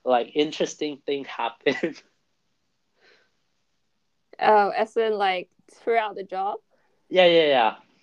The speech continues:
Speaker 2: Okay. Um, I guess, like, a lot of it are quite interesting to me. <laughs> Uh, it might not
Speaker 1: I
Speaker 2: be
Speaker 1: beg your
Speaker 2: interesting
Speaker 1: pardon,
Speaker 2: to
Speaker 1: what is it?
Speaker 2: Sorry, I, I said, like, um, a lot of aspects of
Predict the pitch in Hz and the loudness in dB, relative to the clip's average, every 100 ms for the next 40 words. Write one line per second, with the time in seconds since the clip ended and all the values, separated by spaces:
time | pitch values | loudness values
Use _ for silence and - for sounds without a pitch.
0 | _ _ _ _ _ _ _ _ - 220 | _ _ _ _ _ _ _ _ -12 -12
1 | 262 220 202 196 190 - 233 247 254 247 | -10 -12 -10 -14 -16 -12 -12 -10 -12 -14
2 | 240 240 - _ _ _ 277 381 _ - | -14 -16 -20 _ _ _ -10 -10 _ -8
3 | 254 - 214 214 226 262 262 254 247 - | -8 -2 0 2 2 2 2 4 6 4
4 | 214 214 285 - 208 208 220 214 220 233 | 4 4 2 4 4 4 0 2 -2 -2
5 | - 220 220 220 262 480 - - 240 240 | 0 2 4 4 2 -6 -16 -16 -12 -10
6 | - 254 269 269 247 - 151 175 151 135 | -6 -4 -4 -4 -4 0 2 2 0 -2
7 | 135 139 139 143 151 135 202 - _ _ | -2 0 -2 -4 -4 -4 -6 -6 _ _
8 | _ _ _ _ _ _ _ - 240 214 | _ _ _ _ _ _ _ -8 -6 -4
9 | 220 233 262 277 269 233 208 _ - 202 | 0 0 0 -4 -2 -4 -6 _ -12 -8
10 | 196 196 190 180 - _ - 233 415 _ | -8 -8 -12 -14 -20 _ 0 2 0 _
11 | - 220 220 240 220 - | -8 -8 -6 -6 -6 -8